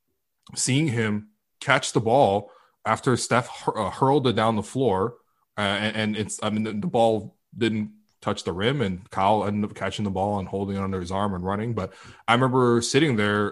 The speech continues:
in, in the arena and looking at Serge, and he was just like a little kid, just, like, he jumped onto the rim on the Raptors side, and he, like, just, like, you know,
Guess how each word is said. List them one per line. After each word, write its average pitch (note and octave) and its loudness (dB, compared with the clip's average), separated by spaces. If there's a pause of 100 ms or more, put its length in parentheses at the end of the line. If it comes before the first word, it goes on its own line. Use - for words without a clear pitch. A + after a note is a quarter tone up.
in, G#2 -2
in A2 0
the A2+ 2
arena A#2 2
and G2 0
looking A#2 2
at G#2 0
Serge, A2 2
and G2 -8
he A#2 0
was A2+ -2
just G#2+ -8
like A2 -2
a A2 0
little A2+ 4
kid, A#2+ 0
just, G#2 -6
like, G#2+ -2 (160)
he A2+ -2
jumped B2 2
onto B2 4
the A2 0
rim G2+ 0 (320)
on G#2 -2
the G2 0
Raptors A2 4
side, G2 0 (400)
and G2+ -2
he, A#2+ 4
like, G#2 0
just, A#2+ -4
like, G2+ 2 (260)
you A2+ -4
know, F#2+ -6